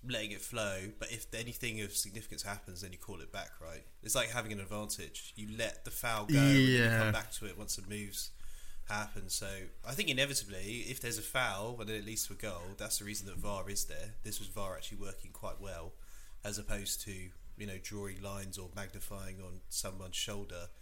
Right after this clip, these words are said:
Speaker 1: and trying to work out if it's a handball. This is just, yeah, it was a goal, but it was a clear foul, and had that foul not happened, arguably the goal wouldn't happen. So you can't let it slide, end of the day. But, yeah,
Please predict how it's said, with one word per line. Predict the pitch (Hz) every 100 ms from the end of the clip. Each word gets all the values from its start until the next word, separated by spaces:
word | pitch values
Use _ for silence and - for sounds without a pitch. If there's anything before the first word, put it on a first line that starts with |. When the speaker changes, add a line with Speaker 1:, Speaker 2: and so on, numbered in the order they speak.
| - -
Speaker 1:
and | -
trying | 101
to | 98
work | 98 -
out | 92
if | 87
it's | 92
a | 92
handball. | 92 - 90 - - - - -
This | 180 180
is | 156
just, | 143 - -
yeah, | 160 - -
it | 113
was | 107
a |
goal, | 110 120 113 101
but | 110 98 -
it | 107
was | 107
a | 107
clear | 120
foul, | 101 120 107 95
and | 98 101
had | 107 107
that | 98
foul | - 107
not | 101 98
happened, | 113 - 92 92 101
arguably | 98 98 98 101 95 - -
the |
goal | 101 101
wouldn't | 98 92
happen. | 101 104 - 90
So | - 92 90 - - - - -
you |
can't | - 170 131
let | 127
it | 107
slide, | - 98 87 - - - - - - - -
end | 104
of | 95
the | 101
day. | 92 90 - -
But, | 135 123 - - - - - - - - - - - - - - - - - - -
yeah, | -